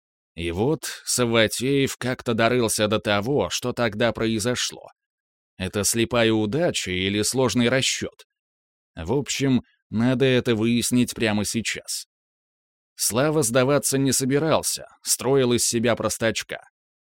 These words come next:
«Ты угораешь?» — усмехаясь, спросил он, глядя на опера.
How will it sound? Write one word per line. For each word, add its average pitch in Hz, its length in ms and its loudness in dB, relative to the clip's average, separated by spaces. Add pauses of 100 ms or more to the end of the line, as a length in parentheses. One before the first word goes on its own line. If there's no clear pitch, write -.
(460)
«Ты 127 160 -4
угораешь?» — 123 800 2 (280)
усмехаясь, 101 640 0
спросил 104 560 0
он, 95 200 2
глядя 107 340 2
на 120 160 4
опера. 80 400 -4